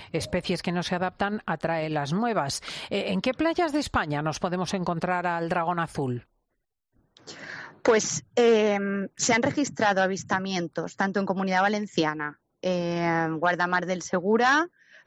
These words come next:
Speaker 2: Torrevieja, eh, en la playa de La Mata, la,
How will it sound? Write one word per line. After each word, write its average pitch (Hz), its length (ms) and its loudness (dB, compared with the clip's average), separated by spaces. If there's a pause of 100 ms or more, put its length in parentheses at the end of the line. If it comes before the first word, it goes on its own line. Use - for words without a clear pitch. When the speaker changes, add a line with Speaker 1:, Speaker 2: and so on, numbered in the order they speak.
Speaker 2:
Torrevieja, 202 840 2 (360)
eh, 185 460 4
en 175 60 2
la 170 100 2
playa 185 240 6
de 185 80 4
La 175 120 2
Mata, 226 400 2 (160)
la, 160 540 0